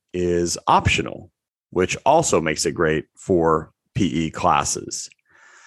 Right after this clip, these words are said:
So I wanted to give you my observations on the first couple weeks of school. We've been in school since August the twelfth.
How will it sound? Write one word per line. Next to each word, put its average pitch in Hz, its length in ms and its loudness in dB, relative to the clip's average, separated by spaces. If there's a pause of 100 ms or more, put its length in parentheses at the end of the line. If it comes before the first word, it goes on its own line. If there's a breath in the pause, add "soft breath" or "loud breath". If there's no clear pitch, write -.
(100 soft breath)
So 165 180 4
I - 20 6
wanted 220 260 4
to 190 40 2
give 160 180 4
you 156 80 4
my 131 120 4
observations 110 840 2 (100)
on 107 380 2
the 98 80 0
first 143 340 -2
couple 127 360 2
weeks 104 220 2
of 87 100 -6
school. 92 320 2
We've 101 180 4
been 101 140 2
in 95 100 -2
school 98 280 0
since 95 200 -6
August 85 400 0
the - 80 -20
twelfth. 127 500 2